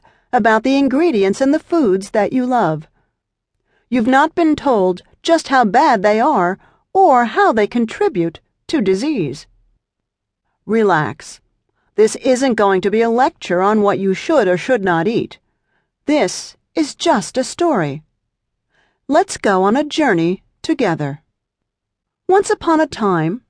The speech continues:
a crop of wheat spent months growing in a serene field in Kansas. The farmer had taken special care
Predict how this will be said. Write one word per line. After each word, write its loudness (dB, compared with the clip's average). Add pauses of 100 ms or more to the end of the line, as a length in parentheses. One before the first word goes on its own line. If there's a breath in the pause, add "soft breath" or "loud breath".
(160)
a -2
crop -2
of -4
wheat -2
spent 0
months -2
growing 0
in 0
a -2
serene 0
field -2
in -2
Kansas. -4 (800)
The 0
farmer 2
had 2
taken -2
special -2
care -2